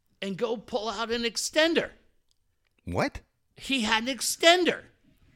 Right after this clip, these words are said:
Speaker 2: Dude, I've never heard of such a thing.
Speaker 1: So he, well,
Speaker 2: I mean,
Speaker 1: I
Speaker 2: like, like, you put, like, a sleeve on top of what he already had.
Speaker 1: Yeah.
Speaker 2: Really?
Speaker 1: So
Speaker 2: How's
Speaker 1: I
Speaker 2: that
Speaker 1: go
Speaker 2: good for him?
Speaker 1: I, right. That's a great question.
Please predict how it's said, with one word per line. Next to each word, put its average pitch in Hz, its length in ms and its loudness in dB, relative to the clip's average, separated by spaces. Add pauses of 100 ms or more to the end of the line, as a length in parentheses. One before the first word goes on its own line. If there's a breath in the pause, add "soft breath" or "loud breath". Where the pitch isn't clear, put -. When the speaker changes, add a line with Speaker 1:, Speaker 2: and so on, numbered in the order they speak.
Speaker 2:
Dude, 175 160 0
I've 135 100 0
never 143 200 -2
heard 160 140 0
of 117 60 -2
such 69 220 -10
a 67 40 -8
thing. - 180 -14 (340)
Speaker 1:
So 202 240 0
he, 254 420 -6 (260)
well, 196 500 4
Speaker 2:
I 123 40 0
mean, 156 120 6
Speaker 1:
I - 20 2
Speaker 2:
like, 147 280 4
like, 135 260 4
you 117 180 -6
put, 156 200 4
like, 123 280 2
a 107 160 6
sleeve 139 420 0
on 95 140 0
top 98 240 0
of 98 60 -2
what 98 140 0
he 92 60 -2
already 87 180 0
had. - 100 4
Speaker 1:
Yeah. 185 380 6 (240)
Speaker 2:
Really? 117 400 -2 (920)
Speaker 1:
So - 220 -2
Speaker 2:
How's 185 100 8
Speaker 1:
I - 100 -2
Speaker 2:
that 190 60 6
Speaker 1:
go 196 140 6
Speaker 2:
good - 80 -8
for 175 100 -2
him? 190 240 0 (840)
Speaker 1:
I, 202 300 2 (280)
right. 427 460 4 (1800)
That's - 140 -12
a 262 40 4
great 185 340 2
question. - 540 2